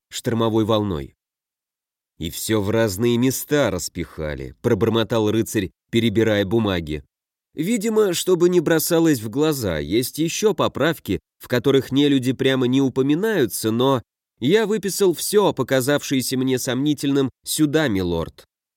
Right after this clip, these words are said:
Наместник подвинул к Эйсгейру исписанные листки. Читая их, рыцарь не впервые подумал,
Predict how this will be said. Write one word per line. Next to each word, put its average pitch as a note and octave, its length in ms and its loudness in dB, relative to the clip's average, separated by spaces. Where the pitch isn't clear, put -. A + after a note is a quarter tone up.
Наместник C#3+ 720 0
подвинул C3+ 540 0
к - 100 -4
Эйсгейру A#2+ 640 0
исписанные A2+ 640 -2
листки. D#2 560 -6
Читая D3 580 0
их, A#2+ 460 -2
рыцарь D3+ 440 4
не E3+ 160 2
впервые D#3+ 500 2
подумал, D3 580 0